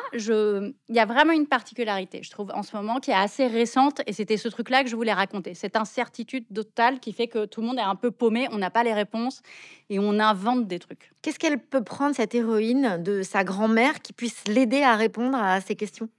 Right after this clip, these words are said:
Speaker 1: <laughs> Elle est géniale, la grand-mère. Euh, alors, deux, deux écoles sur la grand-mère, hein. Il y a les gens qui me disent, « Elle est géniale », et les gens qui me disent, « Elle est horrible, je la déteste.
Speaker 2: <laughs>
Speaker 1: Elle ressemble à ma grand-mère. »
Speaker 2: Elle est très forte, hein.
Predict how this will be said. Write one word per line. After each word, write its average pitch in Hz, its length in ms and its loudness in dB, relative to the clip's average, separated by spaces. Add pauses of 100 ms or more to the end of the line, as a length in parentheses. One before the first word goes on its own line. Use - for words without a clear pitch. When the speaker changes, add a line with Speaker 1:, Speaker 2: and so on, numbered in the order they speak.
(140)
Speaker 1:
<laughs> - 720 0
Elle 185 100 -6
est 180 60 -4
géniale, 208 300 -2
la 185 100 -2
grand-mère. 175 400 -6 (560)
Euh, - 20 -14
alors, 214 1300 6
deux, 214 360 2
deux 208 220 -2
écoles 220 240 -2
sur 220 100 -6
la 185 140 0
grand-mère, 175 340 -4
hein. 160 140 -4
Il 175 60 -6
y 170 40 -4
a 170 280 -6
les 175 120 -8
gens 180 140 -8
qui 269 60 0
me 247 60 0
disent, « 190 160 -4
Elle 196 120 0
est 190 60 2
géniale », 196 340 2
et 208 40 2
les 190 60 -2
gens 185 120 -4
qui 180 80 -6
me 180 60 -2
disent, « 185 140 -8
Elle 170 120 -2
est - 140 -4
horrible, 226 340 4
je 175 80 -6
la 165 60 -6 (140)
déteste. 233 460 4 (220)
Speaker 2:
<laughs> - 200 -14
Speaker 1:
Elle 233 120 6
ressemble 226 340 2
à 220 60 4
ma 220 100 0
grand-mère. » 202 340 -2
Speaker 2:
Elle 175 100 -2
est 196 80 0
très 302 140 4
forte, - 400 2
hein. 175 200 0